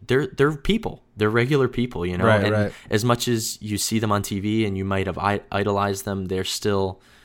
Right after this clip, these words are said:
Speaker 1: they're still people. And, um,
Speaker 2: Yeah.
Speaker 1: if you can remember that and keep your cool and,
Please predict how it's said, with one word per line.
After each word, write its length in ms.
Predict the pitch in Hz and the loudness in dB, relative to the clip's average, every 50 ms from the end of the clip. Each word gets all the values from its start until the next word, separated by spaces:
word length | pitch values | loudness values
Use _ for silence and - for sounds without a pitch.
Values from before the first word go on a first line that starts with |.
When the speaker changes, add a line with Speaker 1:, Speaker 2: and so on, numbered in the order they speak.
| _ _ _ _ _ _ - | _ _ _ _ _ _ -6
Speaker 1:
they're 120 | 98 92 | -6 -4
still 380 | - - - 107 104 104 104 101 | -4 -2 0 2 2 2 2 0
people. 460 | - 104 104 - - 87 92 - - _ | -2 -2 -4 -4 -4 -8 -12 -12 -12 _
And, 300 | - 92 92 90 90 87 | -4 -4 -4 -4 -4 -4
um, 420 | 92 90 87 87 87 85 85 82 - _ _ - | -4 -4 -4 -6 -6 -8 -10 -12 -16 _ _ -4
Speaker 2:
Yeah. 200 | 113 110 104 95 | 0 0 0 0
Speaker 1:
if 240 | 92 98 95 - - | 0 -2 -4 -4 -4
you 80 | 104 95 | -4 -4
can 140 | - 107 101 | -2 -2 -2
remember 320 | 98 92 95 95 98 104 104 | 0 0 0 0 0 0 0
that 220 | 104 104 104 101 | 0 0 0 -2
and 100 | 90 92 - | -4 -6 -6
keep 220 | - 113 - - | -6 -6 -4 -4
your 100 | 101 95 | -4 -6
cool 400 | 92 - 107 104 113 120 123 117 | -4 -4 -4 -2 0 0 0 0
and, 320 | 104 92 92 90 87 - | -2 -4 -4 -6 -6 -10